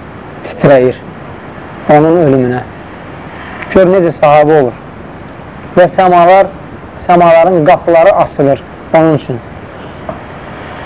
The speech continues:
Və yetmiş min mələk şahid olur. Yəni, onun, e, cənazəsində dəfn olunana qədər iştirak edir.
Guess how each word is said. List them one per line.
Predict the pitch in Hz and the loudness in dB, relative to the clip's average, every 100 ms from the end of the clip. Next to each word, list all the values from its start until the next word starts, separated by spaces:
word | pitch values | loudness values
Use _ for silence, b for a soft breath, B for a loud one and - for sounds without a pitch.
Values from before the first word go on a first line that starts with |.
| - - - - - - | -16 -16 -16 -16 -16 0
Və | 170 | 2
yetmiş | 175 190 - 196 233 - | 4 2 0 0 0 0
min | 190 202 170 | 0 2 4
mələk | 165 185 233 - - - - - - - - - - | 4 4 4 0 -12 -18 -18 -18 -20 -20 -20 -18 -16
şahid | - 170 156 170 | 0 2 4 2
olur. | 151 131 123 - - - - - - - | 2 0 -4 -12 -20 -20 -20 -20 -20 -4
Yəni, | 165 170 165 | 2 2 4
onun, | 151 170 180 170 | 4 4 2 2
e, | 180 190 170 160 151 147 | 0 0 2 2 4 4
cənazəsində | 165 185 156 160 135 160 156 160 196 220 - - - - - - | 4 2 2 2 2 2 4 4 4 0 -6 -20 -20 -18 -14 0
dəfn | 180 151 165 | 2 2 2
olunana | 160 156 170 | 2 2 4
qədər | 156 135 127 - - - - | 2 2 -2 -8 -18 -8 -4
iştirak | - - 151 143 131 | -4 0 2 2 -4
edir. | 113 | -10